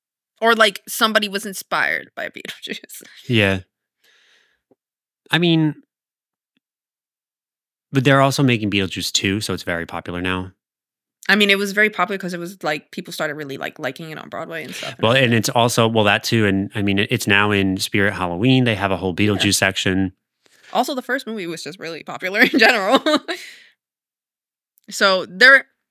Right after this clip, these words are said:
Speaker 1: has to have been some point down the road
Speaker 2: Yeah.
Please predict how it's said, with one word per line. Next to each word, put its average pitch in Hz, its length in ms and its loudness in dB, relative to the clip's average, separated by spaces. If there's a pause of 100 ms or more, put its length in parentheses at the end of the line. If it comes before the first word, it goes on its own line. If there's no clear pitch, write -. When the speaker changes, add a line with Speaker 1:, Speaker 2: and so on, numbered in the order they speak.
(120)
Speaker 1:
has 330 360 4
to 226 120 -4
have 190 140 0
been 220 160 -6
some 208 240 -8
point 160 280 -12
down 185 220 -4
the 151 80 -12
road 160 420 -10 (1500)
Speaker 2:
Yeah. 110 320 2